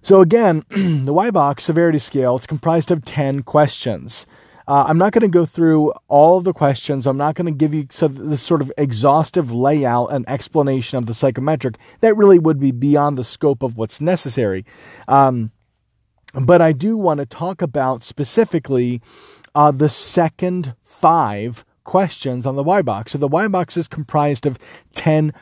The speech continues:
questions. And again, I'm referring to the severity scale. The first five questions on that Y box, uh, refer to obsessions or intrusive thoughts.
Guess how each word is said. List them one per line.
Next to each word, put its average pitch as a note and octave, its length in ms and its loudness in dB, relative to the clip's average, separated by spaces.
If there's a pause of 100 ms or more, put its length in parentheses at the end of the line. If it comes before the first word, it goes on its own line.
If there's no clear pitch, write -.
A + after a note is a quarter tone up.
(140)
questions. A#2+ 500 0
And C3 100 -4
again, C#3 220 -2
I'm C#3+ 160 -2
referring A#2+ 360 -6
to C#3 100 -6
the C3+ 100 -2
severity B2+ 460 2
scale. - 400 -12 (360)
The D#3 140 2
first A3 420 0
five F3+ 360 0
questions C#3+ 560 -2
on C#3 320 -2
that B2+ 180 -2
Y B2+ 220 0
box, A#2+ 500 -4
uh, C3+ 220 2
refer F#3 580 2
to E3+ 480 2 (220)
obsessions C3+ 880 -4
or C#3+ 180 0
intrusive C3+ 600 -4
thoughts. - 440 -4